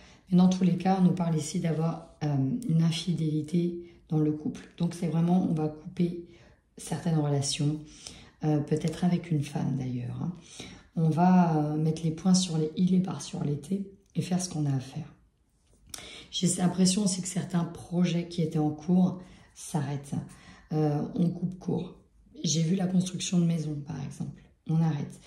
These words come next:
Ou on se dit, on va jusqu'au bout, on la revend. Vous voyez, ça va, ça va aller jusque-là. Alors, la maison, elle est beaucoup ressortie. Et ici, on a, euh, convoitise ou vol du partenaire. Il y a en tout cas un événement, une situation, une personne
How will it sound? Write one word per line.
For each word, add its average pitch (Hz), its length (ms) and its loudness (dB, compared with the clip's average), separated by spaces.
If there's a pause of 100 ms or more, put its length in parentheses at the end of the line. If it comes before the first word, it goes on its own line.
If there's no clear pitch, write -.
(360)
Ou 180 100 4
on 165 80 4
se - 160 -4
dit, 160 220 0
on 185 60 6
va 165 140 2
jusqu'au 151 360 -2
bout, 180 380 2
on - 20 4
la 170 120 2
revend. 147 260 -4
Vous - 640 -8
voyez, 180 180 4
ça 202 160 0
va, 165 280 2 (180)
ça - 160 -6
va 165 60 0
aller 175 140 4
jusque-là. 160 520 0
Alors, 135 220 0
la 160 80 2
maison, 170 320 2
elle 170 80 4
est - 20 2
beaucoup 170 340 -4
ressortie. - 640 -4 (320)
Et 151 120 2
ici, 156 320 0
on 175 180 6
a, 170 180 2 (420)
euh, 156 280 6
convoitise 175 580 0
ou 160 100 -2
vol 143 420 0 (720)
du 156 80 -2
partenaire. 151 600 0 (360)
Il 180 60 4
y - 20 6
a 180 60 6
en 185 60 6
tout - 120 0
cas 214 140 -2
un 180 140 6
événement, 165 440 4
une 180 100 4
situation, 180 680 -2
une 151 180 0
personne 160 560 0